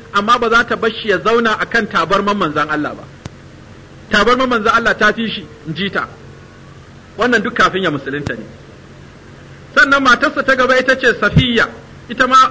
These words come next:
ah, Ramla ɗin ta rasu shekara ta arba'in da hudu bayan hijira. Sai matarsa ta kusa da ƙarshe ita ce Safiya bintu Huyayy bin Akhtab bin Abin Nadir. Ita wannan asalinta Bayahudiya ce, kuma nasabarta tana tikewa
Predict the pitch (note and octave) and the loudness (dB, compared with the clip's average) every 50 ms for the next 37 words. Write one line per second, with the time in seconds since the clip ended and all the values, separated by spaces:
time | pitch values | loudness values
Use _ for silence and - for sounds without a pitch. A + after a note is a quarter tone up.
0 | - A#3+ A3+ A3 G#3+ G#3 A3+ B3+ B3+ B3+ B3+ A3+ A3+ B3 A#3+ A#3 - A#3+ A#3+ A#3+ | 0 -2 0 2 2 2 2 0 0 2 0 0 2 0 -4 0 2 2 4 4
1 | A3 - - A#3+ A#3+ A3+ A3+ G#3 G3+ - A#3+ A#3+ A3+ G#3 - - A3 A3 A3 A3 | 2 -2 -4 -8 -8 -4 -4 -4 -2 0 2 4 4 2 2 2 0 0 0 -2
2 | - - - - - G#3 A3 G#3 F#3+ F3 E3 F#3 F#3 - A#3 A#3+ B3 B3 B3 A#3+ | -6 -14 -20 -8 -2 0 2 2 0 -2 -2 -4 -4 -2 0 0 0 2 0 -2
3 | A#3 F#3 F#3+ G3 E3+ - G3+ G3+ G#3 G#3+ G3+ G3 G#3 G3+ F#3+ G3 F#3+ F3+ F3+ F3 | -4 -2 -2 -2 -2 -2 -4 -2 -2 -2 0 2 2 2 4 2 2 0 -2 -2
4 | F3 F#3 F#3 E3+ D#3+ - - - - - - - - - - - - C4+ C#4+ C4 | 0 0 2 2 0 -2 -6 -16 -20 -20 -20 -20 -20 -18 -8 -2 0 2 4 4
5 | B3+ - - C4 B3 A#3+ A3+ A#3+ A3+ A#3+ A#3 C4 B3 A#3+ A#3 G#3 G3 F#3 - A#3 | 2 2 2 0 -2 -2 -4 -4 -6 -4 -4 -2 0 0 0 0 -4 -2 -2 -2
6 | A3+ A#3 - - A#3+ F#3+ - G3 F#3 G3+ B3 A#3+ A#3+ A3+ A3 A#3 - - - - | -2 -4 -6 -8 -8 -4 -4 -6 -6 -4 -4 0 2 2 2 0 -2 -8 -16 -20
7 | - - - - - - - G#3+ B3+ B3 B3+ A#3+ G#3+ G#3+ A3+ A#3 B3 A3+ G3+ G#3+ | -20 -20 -20 -20 -20 -6 -2 -2 -2 0 -2 -2 0 2 2 2 2 2 0 0
8 | A3 G#3+ G3 G3+ A#3 - - - A3+ G#3+ F3 A3 A3+ A3 F#3+ G#3 G3 G3+ F#3 E3+ | 0 0 2 2 0 0 0 -2 -2 0 0 0 0 0 0 0 0 0 -2 0
9 | D#3 D3+ E3 F3+ D3 - - - - - - - - - - - - - - - | -2 -2 0 -2 -2 -2 -6 -14 -20 -20 -20 -20 -20 -20 -20 -20 -20 -20 -20 -12
10 | - B3+ A#3+ C4+ C4 C#4 C#4+ C#4+ D4 D4 C4+ A#3+ G#3 G3 - A#3 A#3+ - B3+ B3 | -12 -6 -2 0 2 2 2 2 2 2 2 0 0 0 0 0 0 2 2 2
11 | B3 B3+ C4 C4 - - G#3 E3+ D#3 D#3+ E3 F#3 F#3+ F#3 - A3 A3 A3 G#3 C#3+ | 2 2 0 0 -2 -2 -2 0 2 2 2 2 2 0 -2 -4 -2 -2 -4 -4
12 | D3+ D3+ C#3+ C3+ C#3 C3+ C3+ - - - - - - - - - - - - - | -2 0 0 0 0 -2 -4 -8 -14 -16 -18 -20 -20 -20 -20 -20 -20 -20 -20 -20
13 | - - - - G#3 G#3+ A3 A3 A3+ A3 A3+ A#3 A3 G#3 G3 - - F#3 - G#3+ | -20 -16 -2 -2 2 2 4 2 2 0 0 -2 0 0 -2 -2 -2 -4 -2 0
14 | G#3+ G#3 F#3 E3 - - G#3+ - - G#3 F#3 E3+ F3 F3+ F#3 F#3+ | 2 2 2 2 0 -2 -10 -8 -2 0 0 2 2 2 0 0